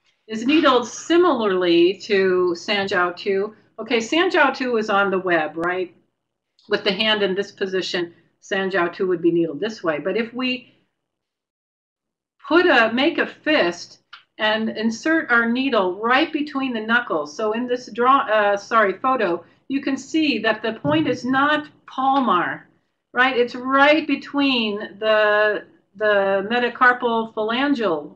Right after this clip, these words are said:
joints, all right? The fifth and the fourth, uh, metacarpal phalangeal joints, right in between the knuckles. Also, I want all of you who are sitting here, I want you to just feel on your own self, feel the tendon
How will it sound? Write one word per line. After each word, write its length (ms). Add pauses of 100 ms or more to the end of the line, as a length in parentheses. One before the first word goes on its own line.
joints, 720 (520)
all 100
right? 340
The 140 (100)
fifth 240
and 120
the 180
fourth, 560
uh, 200
metacarpal 760
phalangeal 460
joints, 400 (380)
right 320
in 80
between 320
the 60
knuckles. 420 (260)
Also, 400
I 140
want 240
all 160
of 100
you 160
who 140
are 80
sitting 300
here, 140
I 80
want 240
you 80
to 100
just 280
feel 280
on 260
your 200
own 200
self, 500
feel 240
the 80
tendon 720